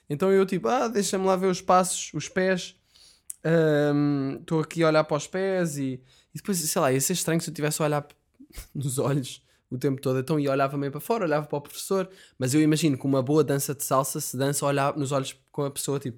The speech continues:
"Estamos a dançar e agora isto e agora aquilo." Ahm, gostei da experiência. Ah, havia senhoras, eu sentia vibes diferentes tendo em conta as várias senhoras. Houve uma senhora que não dançava nada bem e que sempre que ela chegava, porque depois aquilo rodou várias vezes, não é? Durante a hora que foi a aula,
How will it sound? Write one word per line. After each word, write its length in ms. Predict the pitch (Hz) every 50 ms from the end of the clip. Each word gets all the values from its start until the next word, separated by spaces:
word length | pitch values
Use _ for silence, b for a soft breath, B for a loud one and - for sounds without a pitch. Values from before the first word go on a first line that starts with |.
| - -
"Estamos 560 | - - - - - _ - - 104 101 98
a 60 | 107
dançar 400 | 101 113 113 113 - 131 123 120
e 80 | 117 127
agora 220 | 143 147 127 110
isto 260 | 131 131 117 113 -
e 60 | 131
agora 180 | 135 135 135 139
aquilo." 400 | 123 - - 147 135 131 113 B B B B B B B B B B B B B B B B B _ _ _ _ _ -
Ahm, 480 | - 160 156 151 147 143 143 139 143 - _ _ _ _ _ _ - -
gostei 260 | - 127 - - 202 196
da 60 | 190
experiência. 600 | 175 175 - 143 127 123 120 117 - 165 175 - - _ _ -
Ah, 400 | 143 147 151 147 147 - - 160
havia 260 | 160 156 170 190 185
senhoras, 680 | 175 - - 196 190 190 180 165 135 135 131 131 -
eu 80 | 156 143
sentia 360 | - 175 160 151 - 175 160
vibes 300 | 151 170 156 156 151 143
diferentes 480 | 147 160 147 - 165 165 160 165 - -
tendo 160 | 170 160 160
em 80 | 156
conta 240 | 151 - 160 147 151
as 80 | 151 147
várias 240 | 156 151 151 156 -
senhoras. 260 | 156 139 127 123 127
Houve 140 | 143 135 160
uma 100 | 170 170
senhora 500 | 165 - - 170 170 175 185 190 202 202
que 180 | 202 - - 170
não 160 | 175 170 170
dançava 380 | 170 175 - 170 156 147 156
nada 300 | 151 151 156 156 156 160
bem 320 | 143 139 147 151 165 170 165
e 60 | 160
que 100 | 139 -
sempre 200 | - 190 185 180
que 60 | -
ela 140 | 175 170 170
chegava, 400 | 170 - 147 147 143 151 165 180
porque 140 | 185 139 127
depois 220 | - - 127 120
aquilo 200 | 123 - - 127
rodou 280 | 120 - 139 131 131 123
várias 280 | 127 131 135 147 143
vezes, 240 | 135 135 143 139 135
não 80 | 127 123
é? 60 | 127
Durante 260 | 127 123 123 120 120
a 40 | 120
hora 260 | 120 123 123 117 117
que 80 | 117 -
foi 220 | - - 117 117 113
a 160 | 113 104 92
aula, 260 | 113 120 131 143